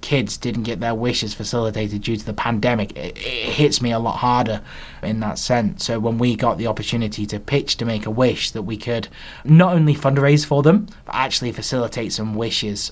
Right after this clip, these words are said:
for children in the local Texas area, that, that was huge to me, that they believe in us to be able to give that on our side. So we're looking at some really cool stuff. So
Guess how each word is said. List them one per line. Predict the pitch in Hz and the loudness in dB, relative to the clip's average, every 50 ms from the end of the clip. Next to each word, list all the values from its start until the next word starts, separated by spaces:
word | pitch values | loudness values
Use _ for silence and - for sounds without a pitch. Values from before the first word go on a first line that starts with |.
| - | -12
for | - - - 120 120 117 113 107 104 | -14 -6 -2 -2 0 0 0 -2 -4
children | - - - 123 120 107 113 107 101 101 - - - - - - - | -2 0 2 2 2 2 0 -2 -2 -4 -6 -12 -16 -16 -18 -8 -4
in | 117 113 | -2 -2
the | 113 | 0
local | 110 117 113 104 - 104 | 0 0 0 0 -4 -4
Texas | 104 117 107 90 - 110 101 | -4 -2 -4 -4 -4 -4 -2
area, | - 117 120 117 110 104 104 98 | 2 2 2 2 2 2 0 0
that, | 104 107 90 90 | -2 -2 -2 -2
that | 107 104 104 | -2 -2 -2
was | 107 - | -2 -4
huge | - - 123 120 113 - - - | -4 -2 0 -2 0 0 -2 -2
to | - 107 | 0 0
me, | 107 104 101 | 0 0 0
that | 98 92 82 | -2 -4 -4
they | 110 110 107 | -2 -4 -2
believe | 104 110 104 110 110 113 113 101 | -2 -2 -2 -2 -2 -2 -2 0
in | 104 101 | 0 0
us | 101 101 - - | 0 -2 -4 -6
to | - - | -6 -4
be | 110 110 | -2 0
able | 110 107 90 | 0 -2 -2
to | - - 113 113 110 104 - - - - - - - - - - - | -2 -2 -2 -2 -2 -4 -6 -10 -12 -12 -14 -16 -16 -18 -20 -16 -2
give | - 131 127 120 113 104 - - | 0 4 4 4 4 2 0 0
that | 110 104 104 98 - - | 2 2 2 2 2 0
on | 98 104 107 107 | 0 2 2 2
our | 101 101 101 | 0 0 -2
side. | - - - 113 110 107 101 92 95 - | -2 0 0 2 2 2 0 0 -4 -4
So | - - - 113 113 110 107 107 - - - - | -4 -2 0 0 0 0 -2 -4 -6 -14 -6 -2
we're | - 120 | 0 2
looking | 120 117 113 - 117 107 107 | 2 2 0 0 0 0 2
at | 107 110 113 104 - - - - - - - - - - - - - - - - | 2 2 0 -2 -4 -10 -16 -18 -18 -20 -20 -18 -20 -20 -20 -20 -20 -18 -6 0
some | - 147 139 135 | 2 2 4 4
really | 135 135 135 127 | 4 4 2 0
cool | 123 127 123 113 | -2 -4 -6 -4
stuff. | - - - - 131 127 127 123 123 - | -4 -4 0 2 2 4 4 4 2 0
So | - - - 113 113 117 117 | -2 -4 -2 -2 -2 -4 -6